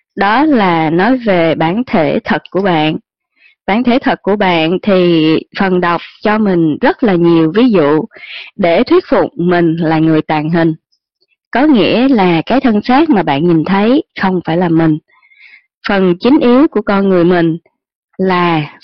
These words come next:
phần mà không nhìn thấy được. Nó là phần phi vật chất, giống như là hạnh phúc, giống như là tình yêu, giống như là trí thông minh,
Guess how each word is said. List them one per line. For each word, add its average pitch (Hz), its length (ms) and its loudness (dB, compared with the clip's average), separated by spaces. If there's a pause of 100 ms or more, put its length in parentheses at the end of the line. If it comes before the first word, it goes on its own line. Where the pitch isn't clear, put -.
phần 165 300 0
mà 156 100 -2
không 185 240 -2
nhìn 160 140 0
thấy 220 200 -2
được. 180 300 0 (800)
Nó 220 180 0
là 240 160 2
phần 165 260 -2
phi 185 180 0
vật 170 240 -4
chất, 262 180 0 (640)
giống 226 300 2
như 196 220 2
là 165 360 0
hạnh 143 240 -4 (100)
phúc, 277 240 0
giống 220 260 2
như 208 120 2
là 165 140 0 (100)
tình 151 200 0
yêu, 226 380 2
giống 233 260 2
như 214 200 2
là 160 320 0 (100)
trí 247 180 2
thông 233 200 2
minh, 233 240 2